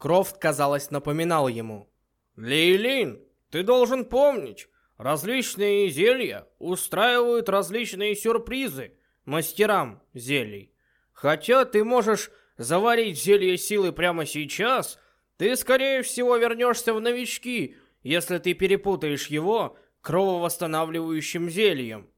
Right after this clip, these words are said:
Поэтому не будь высокомерным. С этого момента сосредоточься на практике в зельеварении". "Хорошо", торжественно пообещал Лейлин.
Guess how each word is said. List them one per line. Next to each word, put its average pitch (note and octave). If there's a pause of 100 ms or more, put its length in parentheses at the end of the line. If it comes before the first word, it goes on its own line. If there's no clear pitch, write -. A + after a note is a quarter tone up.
(420)
Поэтому F3+
не C3+
будь C4
высокомерным. A3 (320)
С -
этого F3
момента D#3 (240)
сосредоточься F3
на G#3
практике G3+
в B2+
зельеварении". F3 (540)
"Хорошо", D#3 (220)
торжественно D3
пообещал A#2
Лейлин. A#2